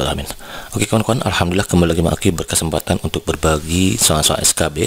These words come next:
khususnya untuk formasi tenaga pendidik atau keguruan. Dan ini soal dibuatkan se-, pada bulan Agustus ya, per hari ini, yaitu tanggal berapa sekarang ya? Tanggal berapa tuh, supaya lupa kalender mak ya gitu.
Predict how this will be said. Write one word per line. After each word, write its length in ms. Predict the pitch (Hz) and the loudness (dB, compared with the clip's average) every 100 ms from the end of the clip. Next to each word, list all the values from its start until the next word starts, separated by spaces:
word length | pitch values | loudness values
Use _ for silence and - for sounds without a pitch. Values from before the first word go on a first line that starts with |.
| - | 0
khususnya 320 | - 78 78 | 0 0 0
untuk 320 | 78 80 76 | 0 0 -2
formasi 400 | - 80 73 - | -2 -2 0 -2
tenaga 320 | - 78 71 | 0 0 0
pendidik 400 | - 82 76 - | 0 0 0 -2
atau 160 | - 78 | -2 -2
keguruan. 560 | - 82 82 76 104 - - - - - - - - | -2 0 4 4 2 0 -8 -10 -10 -12 -12 -6 -2
Dan 160 | 76 | 0
ini 80 | 80 | 2
soal 480 | - 73 76 85 85 | 2 2 2 4 4
dibuatkan 800 | 78 78 76 - 76 76 73 73 | 2 2 2 0 -2 0 0 2
se-, 320 | - 76 - - - | 2 2 -2 -8 -2
pada 320 | 78 78 80 78 78 78 78 78 76 - - - - - - | -2 0 0 0 0 -2 -2 -2 -4 -6 -14 -16 -16 -18 -6
bulan 320 | - 80 71 | 2 2 2
Agustus 480 | 80 80 - 92 - | 2 0 2 0 2
ya, 160 | 76 | -2
per 160 | 73 - 78 76 78 78 | -2 -4 -2 -2 0 0
hari 320 | 80 80 82 | 0 0 0
ini, 240 | 78 117 - | 2 2 2
yaitu 240 | 92 82 - | -2 0 -2
tanggal 480 | - 78 80 78 80 | -2 0 0 0 0
berapa 160 | 92 | 0
sekarang 320 | 95 85 82 | 0 0 2
ya? 160 | 87 - - - - - - - - - - | 0 0 -8 -12 -8 -10 -10 -12 -12 -10 -10
Tanggal 800 | - 82 80 87 95 98 98 98 | -4 -2 2 4 4 6 6 6
berapa 320 | 92 92 80 - | 4 2 0 -2
tuh, 80 | |
supaya 320 | 78 - 78 76 | 0 0 0 0
lupa 240 | - - | -2 -4
kalender 400 | - 76 73 - | -2 -2 -4 -4
mak 160 | 73 - | -4 -2
ya 160 | 76 | -2
gitu. 80 | - | 0